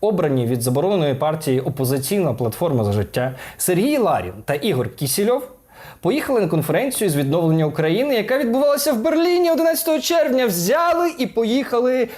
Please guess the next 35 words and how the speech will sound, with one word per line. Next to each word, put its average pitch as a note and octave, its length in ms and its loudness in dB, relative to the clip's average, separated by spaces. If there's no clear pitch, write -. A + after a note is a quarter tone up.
О F3 100 0
П E3+ 180 0
З D#3+ 160 2
Жопи G3+ 540 2
за E3+ 200 0
кордон. C3+ 560 -2
Їх C4+ 220 0
випустили. G2+ 640 -4
Зокрема, D4 460 0
відомо, C4 300 0
що - 260 -2
Ларін, F#3 500 0
до C3 160 -2
речі, B2+ 320 -2
е, A#2+ 280 -2
що C3 220 -2
це B2+ 140 -2
за D3 140 0
люди? A2 300 0
Ларін F3+ 340 0
голосував F3 440 0
за D#3 100 -2
харківські E3 480 -2
угоди D#3 400 2
та B2+ 120 -2
продовження D#3+ 540 0
перебування D3+ 520 0
російського D#3 460 -2
флоту C#3 300 -2
в - 20 2
Україні. D3 540 -2
А D3+ 100 -2
Кісільов, A3 460 0
своєю F#3+ 260 0
чергою, G3+ 420 0